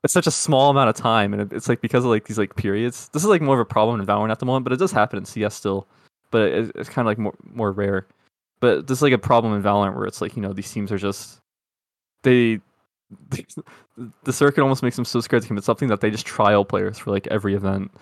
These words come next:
And then, you know, if maybe one of them actually ends up winning somehow, then, okay, yeah, we'll,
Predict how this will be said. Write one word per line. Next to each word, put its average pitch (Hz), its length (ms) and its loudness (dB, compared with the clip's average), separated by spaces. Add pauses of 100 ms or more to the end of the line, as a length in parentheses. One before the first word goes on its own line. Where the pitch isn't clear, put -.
(380)
And 110 160 -4
then, 98 120 2
you 101 80 0
know, 98 280 -2 (220)
if 117 140 -4
maybe 110 260 2
one 113 160 2
of 117 80 2
them 110 140 -2
actually 104 340 -2
ends 117 160 -6
up 113 80 -6
winning 120 320 -2
somehow, 107 400 0
then, 104 340 -4
okay, 127 240 -2
yeah, 120 180 2
we'll, 107 180 -4